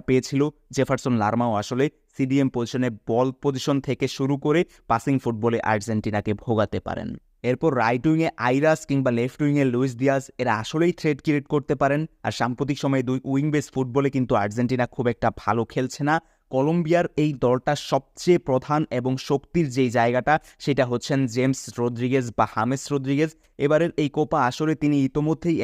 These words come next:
একটা গোল এবং ছয়ে ছয়টা অ্যাসিস্ট করেছেন। নাম্বারটা বুঝলেই আপনি বুঝতে পারবেন যে কতগুলো অ্যাসিস্ট তিনি করেছেন। ছয়টা অ্যাসিস্ট। এর আগে দুহাজার একুশ কোপার আসরে লিওনেল মেসি কোপাতে রেকর্ড পাঁচটা অ্যাসিস্ট করেছিলেন। মেসির সেই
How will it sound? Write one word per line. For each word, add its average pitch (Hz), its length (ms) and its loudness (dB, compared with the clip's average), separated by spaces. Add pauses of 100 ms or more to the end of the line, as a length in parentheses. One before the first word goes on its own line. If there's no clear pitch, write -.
একটা - 300 -2
গোল 170 140 4 (340)
এবং 135 120 0 (160)
ছয়ে 165 380 2 (120)
ছয়টা 131 340 0 (100)
অ্যাসিস্ট 120 440 0
করেছেন। 143 300 2 (340)
নাম্বারটা 127 460 2
বুঝলেই 123 360 0
আপনি 123 120 -4 (100)
বুঝতে 120 280 -4
পারবেন 120 320 0
যে 131 60 0 (240)
কতগুলো 147 440 2
অ্যাসিস্ট 135 320 -4 (120)
তিনি 127 140 0 (100)
করেছেন। 135 280 0 (360)
ছয়টা 139 400 0
অ্যাসিস্ট। 156 320 0 (160)
এর 127 140 2
আগে 120 200 0
দুহাজার 120 280 0 (140)
একুশ 160 200 -2 (100)
কোপার 139 320 0
আসরে 147 240 -2 (280)
লিওনেল 143 360 4
মেসি 117 280 0 (100)
কোপাতে 135 300 0 (100)
রেকর্ড 127 260 0 (120)
পাঁচটা 123 340 0
অ্যাসিস্ট 131 340 -4
করেছিলেন। 147 360 0 (300)
মেসির 139 360 0 (100)
সেই 117 160 0